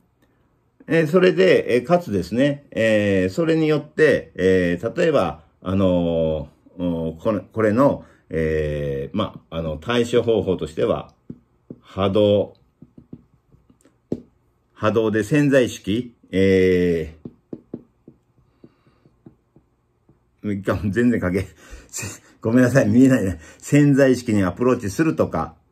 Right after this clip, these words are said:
逆にですね、えー、もうその会社を辞める、えー、辞めるという方法とか、えー、または、あのー、住むとこを変えるとか、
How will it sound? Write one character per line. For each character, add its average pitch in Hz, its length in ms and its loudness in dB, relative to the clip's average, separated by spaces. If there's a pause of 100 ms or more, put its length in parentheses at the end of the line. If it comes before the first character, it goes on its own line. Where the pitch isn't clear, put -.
(120)
逆 151 280 0
に 202 120 0
で 165 100 0
す - 100 -6
ね、 117 380 0
え 101 520 2
ー、 - 20 -2
も 107 160 0
う 80 40 -6
そ - 140 -4
の 131 160 2
会 92 300 -2
社 110 200 -2
を 123 140 2
辞 92 180 -2
め 143 140 4
る、 107 180 -6 (180)
え 85 500 -6
ー、 - 2000 -16
辞 110 40 -2
め 131 160 4
る 127 120 -2
と 98 140 -6
い 104 120 2
う 95 60 2
方 107 240 -2
法 117 240 0
と - 160 -6
か、 80 360 -6 (460)
え 92 280 2
ー、 92 40 0
ま 120 120 -2
た 160 160 -2
は、 113 340 -2 (100)
あ 90 140 -4
の 82 1120 -4
ー、 90 220 -6
住 139 280 -2
む 92 40 -2
と 80 120 -4
こ - 140 -8
を 73 80 -10
変 104 240 -2
え 117 40 0
る 107 100 -4
と 87 120 -4
か、 67 320 -14